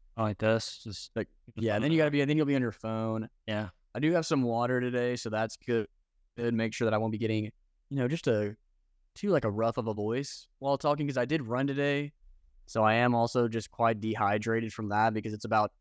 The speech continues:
Speaker 2: eighty-five degrees here today, maybe. That could be completely, okay, that's actually pretty close. Without checking, it is eighty-seven degrees.
Speaker 1: What's your, uh,
Speaker 2: Um,
Speaker 1: what's your hum-, humidity level up there?
Speaker 2: You know, that is what actually will get you most of the time. It rained last night.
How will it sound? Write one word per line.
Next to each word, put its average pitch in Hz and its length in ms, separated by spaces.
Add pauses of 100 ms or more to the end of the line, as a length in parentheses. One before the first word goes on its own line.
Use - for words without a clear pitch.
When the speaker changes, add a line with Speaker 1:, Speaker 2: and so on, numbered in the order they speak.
Speaker 2:
eighty-five 117 560
degrees 139 360
here 147 120
today, 147 280
maybe. 156 420 (560)
That 123 140
could 135 140
be 127 100
completely, 120 300
okay, 175 160
that's 208 180
actually 247 240
pretty 156 240
close. 107 360
Without 151 260
checking, 156 320
it 135 80
is 120 140
eighty-seven 110 480
degrees. - 480 (360)
Speaker 1:
What's - 140
your, 170 240
uh, 135 280
Speaker 2:
Um, 113 120 (160)
Speaker 1:
what's 147 180
your 151 100
hum-, 135 280 (140)
humidity 123 500
level 107 300
up 101 160
there? 110 260 (640)
Speaker 2:
You 127 100
know, 135 180
that 135 240
is 185 100
what 175 160
actually 127 320
will 143 140
get 139 180
you 143 100
most 143 240
of 147 60
the 139 80
time. 151 260
It 101 100 (120)
rained 123 460
last 113 360
night. 156 360